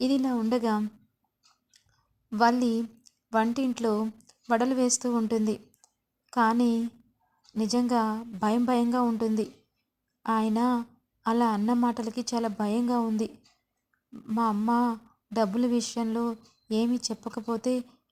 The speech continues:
ఇంటికి రావాలని లేదు, చచ్చిపోవాలని ఉందని అంటున్నారు. ఆయనంటే నాకు చాలా ఇష్టం.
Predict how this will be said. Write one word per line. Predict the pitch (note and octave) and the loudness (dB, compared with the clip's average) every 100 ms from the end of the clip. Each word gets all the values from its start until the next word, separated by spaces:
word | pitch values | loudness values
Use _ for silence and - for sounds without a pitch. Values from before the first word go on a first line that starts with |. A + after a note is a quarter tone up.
| - | -6
ఇంటికి | A3+ A3 C4 | -4 -2 -2
రావాలని | A#3+ A3 G#3+ A#3+ B3 A#3+ | 0 0 2 2 2 2
లేదు, | A#3 A3+ - - _ _ - | 2 0 -4 -10 _ _ -4
చచ్చిపోవాలని | A#3+ - - B3+ B3 B3 | -4 -4 -2 0 2 0
ఉందని | A#3 A3+ A#3 A#3 | -2 -2 -2 -2
అంటున్నారు. | G#3+ A3 A#3 A3+ A3 - _ _ _ _ _ - | -2 -2 0 -2 -4 -10 _ _ _ _ _ -6
ఆయనంటే | G#3+ G#3+ G#3+ G#3 A#3+ | -2 0 0 0 0
నాకు | A#3+ B3 | -2 -4
చాలా | B3 A3+ G3+ G#3 A#3+ | -6 -4 0 0 0
ఇష్టం. | A#3 - - | 0 -2 -2